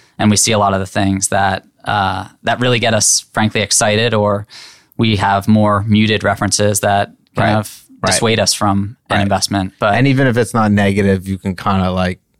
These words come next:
Speaker 2: you've done this enough where you can re-, s-, begin to read through the lines.
Speaker 1: Yes.
Speaker 2: Yeah.
Speaker 1: There are certainly degrees of
Speaker 2: Yeah.
Speaker 1: positivity on a reference call that
Speaker 2: Yeah.
Speaker 1: we can read through the lines and
Speaker 2: Yeah.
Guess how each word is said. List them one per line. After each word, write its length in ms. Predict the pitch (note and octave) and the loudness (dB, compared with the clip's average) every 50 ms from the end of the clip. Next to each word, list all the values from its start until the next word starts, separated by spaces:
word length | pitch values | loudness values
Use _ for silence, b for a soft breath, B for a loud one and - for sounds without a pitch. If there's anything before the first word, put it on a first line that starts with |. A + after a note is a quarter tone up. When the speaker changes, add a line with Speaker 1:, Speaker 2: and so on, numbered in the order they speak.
| _ - | _ -4
Speaker 2:
you've 140 | A#2 A2 G#2 | -4 -2 0
done 160 | B2 A2+ G#2+ | 2 2 2
this 180 | G#2 G2 - - | 2 0 0 -2
enough 320 | G#2+ G2 G2 G2 F#2 - | 0 2 2 0 0 0
where 100 | G2+ F#2+ | 0 2
you 120 | F#2+ F#2+ F2+ | 2 2 0
can 420 | - - G2 F#2 F#2 F2+ F2+ F2+ | -2 -4 -2 -2 -2 -4 -4 -4
re-, 160 | F2+ F#2+ F2 - | -2 -4 -4 -4
s-, 180 | - - - - | -10 -16 -16 -10
begin 340 | - - F#2+ - G2 F#2 F2+ | -6 -6 -4 -2 -2 -4 -4
to 140 | - - | -4 -4
read 220 | F2 F#2+ F#2 F2 - | -4 -2 -4 -4 -6
through 160 | - E2+ D2 | -10 -10 -10
the 60 | C2+ C2+ | -8 -8
lines. 400 | C2 B1 A1 G#1+ G1+ - - - | -8 -8 -8 -10 -12 -12 -6 -2
Speaker 1:
Yes. 580 | C3 B2 A2+ F#2+ E2 - - - - - - - | 0 0 0 0 0 -2 -2 0 0 0 0 0
Speaker 2:
Yeah. 100 | - - | 0 0
Speaker 1:
There 200 | A#2 A#2 A#2 A#2+ | 0 2 2 2
are 220 | B2 A#2+ A#2 A2 | 2 2 2 2
certainly 420 | - - - - - A2+ G#2+ G2+ | 0 0 -2 -2 -2 0 -2 0
degrees 680 | F#2+ G2+ - G2 G2 F#2+ F#2+ F#2+ G2 G2 - - - - - | -2 -4 -4 -2 0 0 0 0 0 0 0 -2 -2 -2 -2
of 440 | - G#2+ F#2+ F#2 F2+ F2+ G2+ G#2 - | -2 0 0 0 0 -2 -4 -6 -8
Speaker 2:
Yeah. 120 | F#2+ - - | -6 -6 -4
Speaker 1:
positivity 500 | - G2 F#2+ - F2+ - A2 F#2 - G2 | -2 -2 -2 -2 -2 -4 -4 -4 -2 -2
on 100 | F#2+ F#2 | -2 -2
a 60 | F#2+ | -2
reference 300 | F#2 F2+ - A2+ F#2+ - | -2 -4 -4 -4 -6 -6
call 200 | - - G2 F#2 F#2+ | -2 -2 -2 -2 -2
that 220 | G2 F#2+ G2 - | -4 -4 -4 -4
Speaker 2:
Yeah. 100 | - - | -2 -2
Speaker 1:
we 100 | A2+ G#2 | -2 -2
can 160 | - - F#2+ | -2 -2 -2
read 160 | F#2+ F#2+ F#2+ - | -2 -4 -6 -6
through 140 | - - - | -10 -10 -6
the 40 | - | -4
lines 320 | G#1 G1+ G1+ - - - | -4 -4 -4 -4 -4 -4
and 140 | - - - | -2 -2 -2
Speaker 2:
Yeah. 80 | - | -4